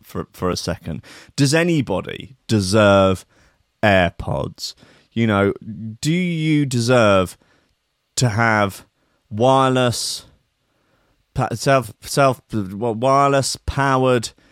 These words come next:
speaker devices in your ears that you then refuse to remove when other people are trying to talk to you? Does anyone deserve that level of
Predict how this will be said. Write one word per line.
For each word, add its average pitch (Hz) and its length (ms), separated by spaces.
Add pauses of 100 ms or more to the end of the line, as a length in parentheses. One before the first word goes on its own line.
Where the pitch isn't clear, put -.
(120)
speaker - 640
devices 95 880
in 143 160
your 120 160
ears 101 360
that 101 100
you 101 120
then 104 200
refuse 127 400
to 110 100
remove 98 640 (280)
when 95 180
other 92 140
people 92 280
are 87 60
trying 90 220
to 87 40
talk 87 300
to - 160
you? 87 140 (1200)
Does 120 180
anyone 127 380
deserve 98 460
that 92 280
level 90 320
of 85 320